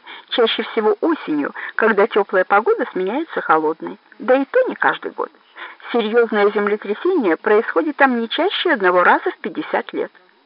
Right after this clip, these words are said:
«Вот видишь», успокоительно обратилась к мужу пани Кристина, «не будешь же ты сидеть там целых пятьдесят лет?» «Ну как ты не понимаешь?» обрушился на жену пан Роман.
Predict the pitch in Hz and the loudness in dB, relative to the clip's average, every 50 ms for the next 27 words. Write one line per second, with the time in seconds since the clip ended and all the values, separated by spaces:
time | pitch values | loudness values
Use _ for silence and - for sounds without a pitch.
0 | _ _ _ _ _ - - 339 349 - 392 415 453 392 208 - - - - _ | _ _ _ _ _ -6 -4 -4 -4 0 0 0 0 0 -4 -10 -10 -12 -14 _
1 | _ - - _ - - - - - - - 214 269 359 - - 160 156 156 156 | _ -20 -8 _ -8 -6 -2 -2 -2 0 0 -2 -2 -4 -6 -4 2 2 2 4
2 | 170 175 185 - - 160 165 - - - 247 254 294 - 214 - - 170 180 175 | 4 0 -2 -2 -4 -6 -6 -6 -8 -8 -6 -4 -2 -2 -2 0 0 0 0 -2
3 | - - - - - - - 156 151 - - _ _ _ - - - - - - | -12 -16 -20 -20 -20 -12 -8 -8 -8 -8 -12 _ _ _ -16 -14 -14 -14 -14 -6
4 | - 233 277 302 254 466 587 640 - 277 208 185 - 196 190 - _ - 208 220 | -2 0 0 2 2 0 0 2 0 -2 -2 -2 -2 -2 -2 -2 _ 0 2 2
5 | 202 - - - - - 233 202 196 226 208 - _ - 185 190 190 - - 262 | 2 0 -4 -8 -6 -6 -6 -4 -2 -2 -2 -2 _ 0 0 0 0 0 0 0
6 | 190 156 165 - _ 233 214 190 220 - - 185 185 - 180 165 156 - - - | 0 0 -2 -6 _ -6 -6 -4 -2 0 0 0 0 -2 -8 -8 -8 -8 -14 -20
7 | _ _ _ _ _ _ _ _ _ _ - - 185 _ _ - - - - - | _ _ _ _ _ _ _ _ _ _ -20 -20 -20 _ _ -2 -2 -2 -4 -10
8 | - - 311 302 320 - - 285 247 277 254 247 - - - - - - - - | -6 -4 -4 -4 -4 -6 -6 -6 -4 -2 0 0 -2 -2 -4 -10 -14 -14 -14 -14
9 | - - - - - - - 202 196 180 175 185 - 185 170 - - 175 180 175 | -14 -12 -12 -12 -6 4 4 4 4 4 2 2 2 0 -2 -2 -2 -2 0 0
10 | 175 165 180 180 208 233 - - 202 170 165 160 156 156 151 143 - | 2 2 0 0 -2 -2 2 4 4 4 4 0 -2 -2 -2 -8 -8